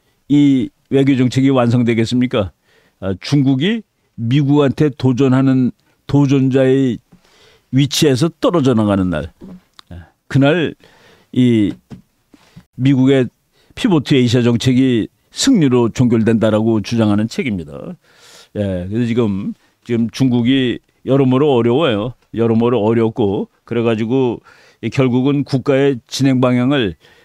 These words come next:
어, 미국하고 맞짱을 뜨자에서부터 다시 수-, 숨기고서,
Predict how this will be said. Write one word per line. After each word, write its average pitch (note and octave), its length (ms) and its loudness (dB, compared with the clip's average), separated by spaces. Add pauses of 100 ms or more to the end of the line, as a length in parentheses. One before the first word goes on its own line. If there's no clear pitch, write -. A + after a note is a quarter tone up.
어, A2 140 -2
미국하고 C3+ 480 2
맞짱을 C#3 520 0
뜨자에서부터 C#3+ 920 0 (280)
다시 D#3 460 -4 (460)
수-, - 220 -20
숨기고서, D#3+ 680 0